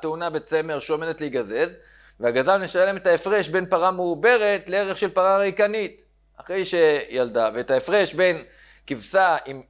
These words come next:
צמר לכבשה גזוזה. הוולד והצמר עצמם שייכים לגנב, כי הוא קנה אותם בשינוי,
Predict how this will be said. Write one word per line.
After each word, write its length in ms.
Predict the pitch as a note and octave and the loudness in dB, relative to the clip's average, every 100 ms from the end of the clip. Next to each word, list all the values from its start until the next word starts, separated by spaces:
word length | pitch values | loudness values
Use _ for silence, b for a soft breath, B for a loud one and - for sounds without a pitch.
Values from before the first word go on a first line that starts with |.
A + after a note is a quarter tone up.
| - | -10
צמר 580 | - A#3+ A#3+ F#3+ F3+ E3+ | 0 0 2 2 2 2
לכבשה 680 | G3 G3+ - E3 - F#3+ | 0 0 -2 -6 0 0
גזוזה. 440 | F#3+ E3 G3+ F#3 F#3 - - _ _ _ _ _ _ _ _ b b b - | 0 -2 0 2 2 0 -12 _ _ _ _ _ _ _ _ b b b -4
הוולד 400 | A2+ C#3+ G3+ E3 | -2 2 2 2
והצמר 460 | D#3 C#3+ F#3+ F3 D3 | -2 -2 -6 -4 -4
עצמם 360 | C#3+ E3+ E3 | -4 -8 -8
שייכים 500 | - C3+ B2+ F#3 E3 | -2 -2 -2 -4 -4
לגנב, 460 | C3+ A#2 B2 F#3 G#3 | -4 -4 -4 -4 -4
כי 60 | - | -6
הוא 80 | C#3+ | -6
קנה 180 | D3+ E3+ | -4 -2
אותם 260 | F3 F3 | -2 -2
בשינוי, 500 | D#3+ F#3+ G3+ G3+ A2+ | -4 -4 0 0 -2